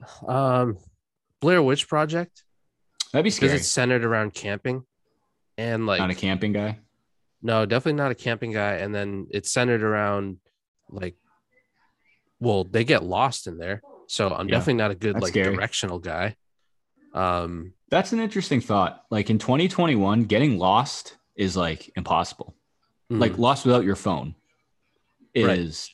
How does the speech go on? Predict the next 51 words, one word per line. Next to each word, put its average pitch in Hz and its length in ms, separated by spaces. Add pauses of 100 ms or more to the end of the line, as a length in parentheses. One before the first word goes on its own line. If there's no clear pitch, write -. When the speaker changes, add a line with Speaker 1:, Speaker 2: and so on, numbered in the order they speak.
(180)
Speaker 2:
terrifying. 87 540 (540)
Generally, 135 380
I 120 80
don't 131 140
know. 107 200
Even 214 180
if 214 80
I'm 214 100
in 196 100
my 131 100
car, - 400 (480)
like, 110 220 (320)
like, 113 240
taking 151 320
a 139 60
wrong 127 280
turn 117 320
and, 95 100
like, 92 180
having 95 280
no 95 120
service 95 380
for 87 120
G 85 160
P 82 160
S, 90 300
I 90 120
don't 143 160
know 76 120
what 78 140
I 73 80
would - 120
do. - 240 (1040)
Go 98 100
to 87 100
a 85 60
gas 78 280
station 101 360
and, 80 80
like, 80 140
ask 78 220
for 82 120
directions. 80 580 (400)
I 98 60
don't 104 100
know 92 60
if 87 60
that's 90 200
a - 40
thing 98 220
anymore. 73 320